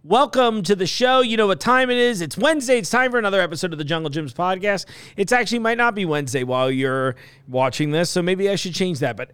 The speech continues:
actually, I have a feeling you might start watching this show specifically at launch for a few reasons. But before we get into that, I wanna obviously thank you all for being here. You know the drill.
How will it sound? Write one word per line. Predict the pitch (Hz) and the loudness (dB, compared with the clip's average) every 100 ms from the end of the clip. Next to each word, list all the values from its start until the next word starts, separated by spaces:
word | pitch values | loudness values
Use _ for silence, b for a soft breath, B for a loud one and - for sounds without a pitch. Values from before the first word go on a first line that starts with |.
| - | -4
actually, | 143 156 - 135 113 110 B B 120 | -2 -2 -4 -4 -2 -6 B B -6
I | |
have | 143 | -4
a | 127 | -2
feeling | 151 135 123 | -2 -2 -2
you | 123 | -4
might | 127 127 | -2 -4
start | - 131 110 | -4 -4 -2
watching | 123 117 | -4 -4
this | 110 104 | -8 -6
show | 131 117 113 117 B B | -4 -4 -4 -8 B B
specifically | - 139 117 - 143 123 117 117 | -10 -8 -6 -4 -4 -4 -8 -10
at | 101 | -10
launch | 107 107 104 | -12 -14 -14
for | - 107 | -14 -12
a | |
few | 127 113 | -10 -10
reasons. | 92 87 87 | -10 -14 -12
But | 95 120 - | -8 -8 -8
before | 120 - 170 175 | -6 2 2 2
we | 180 | 0
get | 151 127 | -2 -4
into | 104 | -8
that, | 90 78 67 b b b _ _ - | -12 -12 -14 b b b _ _ -8
I | 123 | -4
wanna | 110 101 | -4 -6
obviously | 117 107 107 165 277 220 | -6 -6 -6 -6 -6 -4
thank | 175 104 | -4 -4
you | 131 | -6
all | 98 | -6
for | 92 113 | -10 -4
being | 226 311 277 | -4 0 0
here. | 294 294 294 - B - | 2 2 2 0 B -6
You | 214 | 0
know | 208 | 0
the | 175 | 2
drill. | 156 175 180 220 | 4 4 4 2